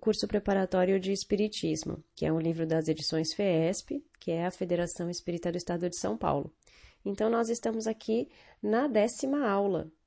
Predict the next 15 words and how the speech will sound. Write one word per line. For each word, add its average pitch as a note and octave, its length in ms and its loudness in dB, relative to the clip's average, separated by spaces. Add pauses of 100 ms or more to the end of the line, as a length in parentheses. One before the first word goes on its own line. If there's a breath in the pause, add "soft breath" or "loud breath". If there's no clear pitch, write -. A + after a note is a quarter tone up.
né? G#3 220 -4
Então, F#3 260 -4
eu F#3+ 60 -4
te - 100 -12
convido F#3 640 0
a G3 280 0
ouvir F#3+ 380 0
as F#3 140 0
aulas F3+ 240 2
anteriores, E3+ 580 -2
se E3+ 80 -8
você E3 300 -4
não F3+ 160 0
ouviu, A#3+ 420 2 (460 loud breath)
e C#4+ 280 4